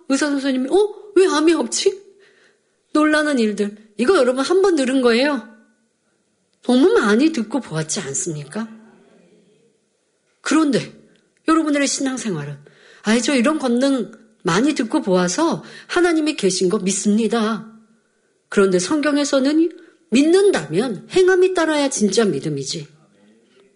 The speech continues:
야고보서 이 장에 분명 말씀하시죠. 귀신도 하나님을 믿고 떤다고요.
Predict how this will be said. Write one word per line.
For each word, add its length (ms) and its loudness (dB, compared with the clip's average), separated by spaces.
야고보서 400 0
이 120 0
장에 480 2
분명 340 2
말씀하시죠. 680 -2
귀신도 600 4
하나님을 600 2
믿고 360 0
떤다고요. 720 0